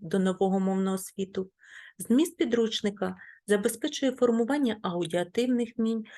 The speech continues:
та лексичного запасу учнів, засвоєння норм української літературної мови, а також формування вмінь комунікативного мовлення. Крім того, ми враховували, що основні користувачі підручника —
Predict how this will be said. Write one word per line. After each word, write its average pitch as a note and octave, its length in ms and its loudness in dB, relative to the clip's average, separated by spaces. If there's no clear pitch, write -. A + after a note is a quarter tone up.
та A3+ 100 -4
лексичного C4+ 600 -2
запасу F#3 560 -2
учнів, F#3 500 -6
засвоєння G3 640 2
норм F#3+ 380 2
української F#3 720 0
літературної F3+ 760 0
мови, A3+ 420 -2
а F3+ 100 0
також A#3+ 440 -2
формування A3 580 2
вмінь A3+ 320 2
комунікативного G#3+ 1200 0
мовлення. E3 600 -4
Крім C4 260 4
того, D#4+ 340 4
ми A#3 160 6
враховували, A3+ 840 0
що - 320 0
основні C4 440 0
користувачі B3+ 680 2
підручника — G#3 840 -2